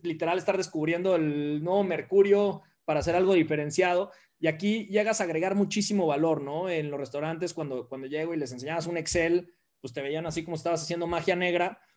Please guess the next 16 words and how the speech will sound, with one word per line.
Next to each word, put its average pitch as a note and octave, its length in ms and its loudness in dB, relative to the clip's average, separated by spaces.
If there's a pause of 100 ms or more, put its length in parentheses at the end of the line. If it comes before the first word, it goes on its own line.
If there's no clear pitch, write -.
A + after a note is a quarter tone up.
(200)
Y, E3 360 -2
y, D#3+ 200 2
este, D#3+ 500 -2
y E3+ 60 2
entonces F3 240 -2
creo G#3 120 4
que G#3 100 2
hay G3+ 40 4
mucho G#3 460 4
también E3+ 360 0
que F#3+ 100 2
agregar D#3 380 2
de F3+ 100 4
valor D3+ 280 2
aquí, E3 640 -4
que, B2+ 340 -2